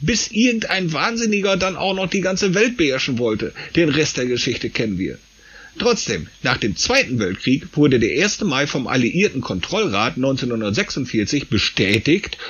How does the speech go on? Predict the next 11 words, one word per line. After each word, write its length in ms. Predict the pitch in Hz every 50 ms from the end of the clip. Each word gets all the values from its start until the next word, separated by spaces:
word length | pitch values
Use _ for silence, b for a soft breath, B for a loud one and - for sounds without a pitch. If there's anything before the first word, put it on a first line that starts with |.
| B B
und 120 | 214 214
für 160 | - 269 269
gültig 480 | 269 254 302 311 349 - - 180 131 -
erklärt. 560 | - 101 107 - - - 92 78 69 - - - - _ _ B B B B B B B
Nur 480 | B 208 262 294 277 226 123 80 - 117
wurde 260 | 143 175 160 143 127
weniger 300 | 139 165 151 139 127 120
auf 140 | 107 101 104
die 160 | - 101 98
Herkunft, 500 | 151 208 247 240 - 151 110 101 - -
also 400 | - 123 127 113 113 98 87 78